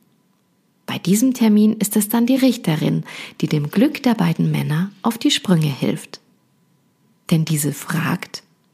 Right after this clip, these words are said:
„Wären Sie daran interessiert,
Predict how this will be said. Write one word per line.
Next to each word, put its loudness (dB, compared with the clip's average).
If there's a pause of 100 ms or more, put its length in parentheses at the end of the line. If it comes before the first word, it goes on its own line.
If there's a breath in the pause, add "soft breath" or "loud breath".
(1040 loud breath)
„Wären 2
Sie 2
daran 4
interessiert, -2